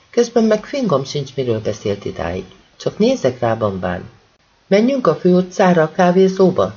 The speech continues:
abba az újba. Passz. Apukád már nagyon vár. Apu, de mikor? Először hozzátok mentem, és eléggé parázott. A szemét forgatja, majd felhívom.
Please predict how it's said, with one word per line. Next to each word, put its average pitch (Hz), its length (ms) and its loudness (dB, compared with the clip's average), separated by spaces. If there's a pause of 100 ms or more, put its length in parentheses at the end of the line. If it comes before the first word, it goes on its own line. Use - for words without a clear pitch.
(100)
abba - 260 -2
az 160 120 0
újba. 131 460 0 (480)
Passz. 95 280 0 (420)
Apukád 220 560 0
már 202 200 4
nagyon 123 400 2
vár. 104 280 -2 (580)
Apu, 139 440 0 (160)
de 196 80 0
mikor? 160 500 0 (640)
Először 233 460 2
hozzátok 147 600 0
mentem, 123 480 -4 (340)
és 165 260 -8
eléggé 143 460 2
parázott. 113 800 -4 (400)
A - 60 -16
szemét 104 440 -4
forgatja, - 720 -4
majd 175 240 2
felhívom. 95 720 -4